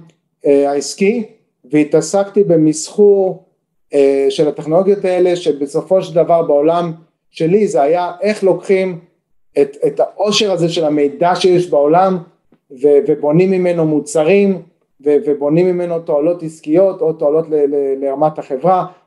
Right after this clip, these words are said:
בין אם בתחומי הרפואה, או בין אם בתחומי ה-, ה-security, או בין אם בתחומים של, אה, אה, business intelligence, איך משתמשים בדאטה לקדם ביזנס,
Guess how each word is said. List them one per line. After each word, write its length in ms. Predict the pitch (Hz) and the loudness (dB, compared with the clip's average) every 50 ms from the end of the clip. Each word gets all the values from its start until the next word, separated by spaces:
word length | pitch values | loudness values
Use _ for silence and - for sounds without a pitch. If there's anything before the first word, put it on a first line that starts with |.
| _ - | _ -2
בין 180 | 151 170 180 | 0 2 2
אם 120 | 190 185 170 | 2 2 2
בתחומי 440 | 170 165 - - 160 160 165 170 | -2 -4 -6 -4 -2 0 2 2
הרפואה, 560 | 175 170 160 160 151 - - 147 160 165 175 165 | 2 2 2 0 -2 -4 -2 0 2 2 2 2
או 100 | 151 143 | 2 2
בין 140 | 160 170 | 2 2
אם 100 | 180 170 | 2 0
בתחומי 580 | 165 160 165 - 160 156 160 165 170 170 165 165 165 - _ _ _ _ _ _ - | 0 -4 -4 -4 -4 -2 0 0 2 0 0 -2 -6 -14 _ _ _ _ _ _ -2
ה-, 40 | 143 | 0
ה-security, 960 | 139 139 143 139 135 143 143 - - 156 151 - - 202 202 196 190 - 175 | 0 0 0 0 0 -2 -2 -2 -2 -4 -2 0 2 2 2 2 2 2 2
או 60 | 160 | 2
בין 200 | 147 160 170 175 | 2 0 -2 -2
אם 120 | 175 170 160 | -2 -2 -2
בתחומים 580 | 160 156 156 - - 151 151 160 165 170 165 | -2 -4 -4 -6 -8 -2 0 2 2 2 0
של, 340 | 160 - 165 151 147 143 143 143 | -2 0 2 2 2 4 4 2
אה, 200 | 139 139 139 135 135 - _ _ _ _ _ _ _ - | 2 2 0 -2 -6 -12 _ _ _ _ _ _ _ -2
אה, 160 | 139 135 135 127 127 | 0 2 2 2 2
business 320 | 175 175 160 165 165 160 | 2 2 0 -2 -4 -6
intelligence, 720 | 147 143 - 190 190 202 196 165 165 196 196 190 180 165 - _ _ _ _ _ _ _ - | -8 -6 -2 -2 0 0 0 -2 -2 -2 -2 -2 -4 -6 -10 _ _ _ _ _ _ _ 0
איך 160 | 190 196 196 | 0 2 2
משתמשים 480 | 202 190 - - 165 160 160 175 170 156 | 0 0 0 0 -2 -2 0 -2 -2 0
בדאטה 400 | 151 147 147 170 170 170 - 156 | 0 0 0 0 0 0 0 0
לקדם 480 | 147 135 - 147 139 143 160 156 147 | 0 0 0 0 0 0 0 0 2
ביזנס, 420 | 151 180 175 180 180 185 170 170 | 2 0 0 0 -4 -8 -8 -8